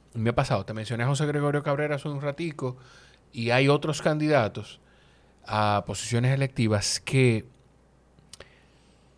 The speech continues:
yo no sé si decir a pesar de, o,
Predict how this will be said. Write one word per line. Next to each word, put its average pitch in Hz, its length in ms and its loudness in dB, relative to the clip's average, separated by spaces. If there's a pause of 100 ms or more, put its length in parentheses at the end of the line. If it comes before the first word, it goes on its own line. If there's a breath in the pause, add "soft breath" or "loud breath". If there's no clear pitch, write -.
(140)
yo 139 180 0
no 185 80 0
sé 190 120 -8
si 185 100 0
decir 147 420 0
a - 140 0
pesar 123 420 0
de, 110 280 2 (500)
o, 113 480 2